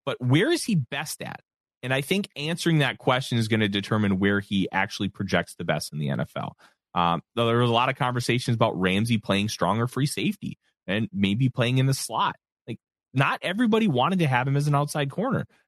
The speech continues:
Now, he ul-, ultimately proved that he should have been an outside corner the whole time the second he got in the league with his performance. But these were the pre-draft discussions surrounding Ramsey, and it's the same with DeJean. Now, as far as the Vikings' perspective, this would not be a very fun pick for me.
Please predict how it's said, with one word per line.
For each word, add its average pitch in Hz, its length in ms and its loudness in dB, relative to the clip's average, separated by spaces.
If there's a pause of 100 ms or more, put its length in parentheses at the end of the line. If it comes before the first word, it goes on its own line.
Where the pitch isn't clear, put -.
(100)
Now, 185 220 -2
he - 200 -4 (200)
ul-, 156 200 -4
ultimately 214 440 0
proved 262 340 2
that 117 140 0
he 160 120 0
should 254 220 -2
have 302 100 0
been 147 120 4
an 123 100 2
outside 123 360 0
corner 131 220 0
the 117 100 2
whole 127 160 0
time 170 420 0 (260)
the 131 80 -4
second 160 300 -2
he 143 60 2
got 143 180 2
in 127 60 0
the 123 60 0
league 180 180 2
with 123 100 2
his 120 160 0
performance. 113 520 -2 (300)
But 143 140 -4
these 226 180 2
were 220 80 4
the 175 100 2
pre-draft 135 680 0 (300)
discussions - 720 -4
surrounding 120 580 0
Ramsey, 78 460 -2
and 131 180 0
it's 196 200 0
the 262 80 -14
same 110 280 -4
with 117 140 0
DeJean. 101 440 -2 (460)
Now, 156 200 0
as 151 80 -2
far 175 160 0
as 185 80 0
the 151 80 2
Vikings' 156 380 -2
perspective, 208 560 -2 (640)
this 147 320 2
would 180 140 2
not 139 300 4
be 131 160 2
a 117 40 0
very 110 220 2
fun 95 240 0
pick 87 220 -4
for 85 100 -8
me. 80 160 0